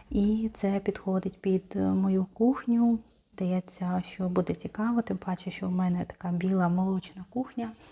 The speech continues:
ем, такої кольору слонової кістки, і він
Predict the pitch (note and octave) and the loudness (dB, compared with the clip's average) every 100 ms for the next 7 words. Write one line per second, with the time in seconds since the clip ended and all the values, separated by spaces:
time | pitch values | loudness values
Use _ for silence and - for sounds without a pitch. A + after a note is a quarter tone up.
0 | - - - - _ G3 F#3 F#3+ F#3+ F#3 | -20 -20 -20 -20 _ -6 -4 -4 -4 -6
1 | F3+ F#3 - F#3+ F#3+ - - G3+ F#3+ F#3+ | -8 -10 -4 -2 -4 -6 -4 -2 0 0
2 | F#3+ - G3 G3 G3 F#3+ F#3+ C4 B3+ - | -2 0 0 2 2 0 0 0 0 -2
3 | - G#3+ A3 G#3 - - G3+ G#3 G#3 G3+ | -2 2 2 2 -4 -4 0 2 0 -2
4 | - F#3+ G3 F#3+ F#3 | -2 0 0 0 0